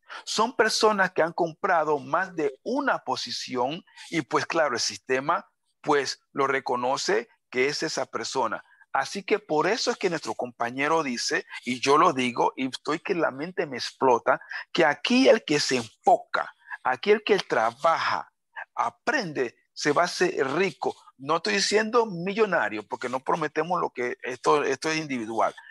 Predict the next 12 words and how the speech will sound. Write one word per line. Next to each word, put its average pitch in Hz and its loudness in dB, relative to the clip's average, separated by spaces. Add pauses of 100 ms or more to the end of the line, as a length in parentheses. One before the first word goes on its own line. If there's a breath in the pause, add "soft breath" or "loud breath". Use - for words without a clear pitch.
(220 loud breath)
pero 160 2
sí 233 0
rico. 214 2
¿Por 156 -2
qué? - 2 (380 loud breath)
Porque 160 0
tú 254 -4
vas 196 0
a 170 0
tener 180 -4
la 165 2
habilidad 139 -2